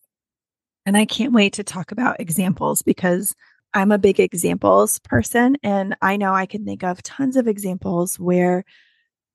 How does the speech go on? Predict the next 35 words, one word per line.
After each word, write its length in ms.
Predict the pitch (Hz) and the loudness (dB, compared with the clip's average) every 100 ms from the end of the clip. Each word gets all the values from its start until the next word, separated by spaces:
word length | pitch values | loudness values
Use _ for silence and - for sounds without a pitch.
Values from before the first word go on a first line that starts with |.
| _ _ | _ _
data 420 | 214 220 226 240 226 | 0 4 6 4 2
and 180 | 208 190 | -2 -4
numbers 440 | 185 180 175 - - | -6 -4 -6 -8 -14
make 240 | 185 180 202 | -12 -12 -12
really 420 | 196 196 202 208 | -4 4 4 4
simplified 720 | 190 - 185 185 170 180 175 | 0 -4 -6 -8 -4 -2 -2
decisions 720 | 170 151 - 175 - - - - | -2 -2 0 -2 -2 -4 -8 0
without 540 | 202 - - 190 190 - | 0 2 2 2 2 -2
that 180 | 180 - | -6 -6
angst. 520 | 180 - - - - - - - - | -10 -10 -8 -6 -6 -8 -20 -14 -4
And 300 | 196 196 180 | 0 0 0
so 400 | - 180 175 - | -2 0 0 0
that's 220 | - 190 - | -2 -4 -2
gonna 220 | 214 196 | -2 2
be 160 | 185 | 2
really 220 | 180 180 175 | 2 -2 -4
fun. 260 | - 180 | -4 -4
But 120 | 180 | -2
I'm 180 | 202 226 | -2 0
wondering 460 | 233 254 285 294 233 | 2 2 2 0 0
first, 640 | _ 208 190 190 - - _ _ _ _ - | _ 0 2 2 -4 -14 _ _ _ _ -10
did 200 | 233 214 | -8 -4
you 120 | 240 - | -4 0
always 500 | 214 214 240 262 - | 0 4 4 2 2
love 400 | 208 196 214 - | 2 4 0 -4
data 320 | - 185 190 - | -8 -6 -4 -6
and 140 | 190 | -8
numbers, 540 | 180 180 190 214 240 - | -8 -6 -2 0 0 -2
or 100 | 214 | -6
how 340 | 190 - 202 214 | -6 -12 -8 -4
did 220 | 226 - | -4 -2
you 200 | 214 214 _ | -2 -2 _
come 260 | - 196 185 | -12 -10 -8
to 180 | - 151 | -10 -8
this? 400 | 160 - - | -8 -8 -12